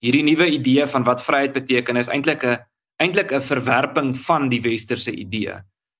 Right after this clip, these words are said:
van, van vryheid. En, en ek dink dis, dis tragies dat 'n mens daar is en ek hoop dat die westerse,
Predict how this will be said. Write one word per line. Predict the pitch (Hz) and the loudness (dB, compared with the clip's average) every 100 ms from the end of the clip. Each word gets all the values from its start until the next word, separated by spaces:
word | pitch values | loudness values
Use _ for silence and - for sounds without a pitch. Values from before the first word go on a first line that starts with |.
| _ | _
van, | 113 107 98 | -2 -2 -4
van | - 110 | -8 -6
vryheid. | 107 92 87 - | -2 -2 -2 -8
En, | 104 | -8
en | 104 | -4
ek | 110 110 | -4 0
dink | 127 | 0
dis, | 127 - - | 0 -2 -2
dis | 123 127 | -2 2
tragies | 160 165 160 139 | 2 2 0 -2
dat | 135 | 0
'n | |
mens | 127 123 | -2 0
daar | 113 120 143 | 2 2 2
is | 156 | -2
en | 110 | -6
ek | 110 | -4
hoop | 120 131 | -2 0
dat | 131 | 0
die | 117 | 0
westerse, | 110 110 110 123 117 104 | 0 -2 -4 -4 -2 -2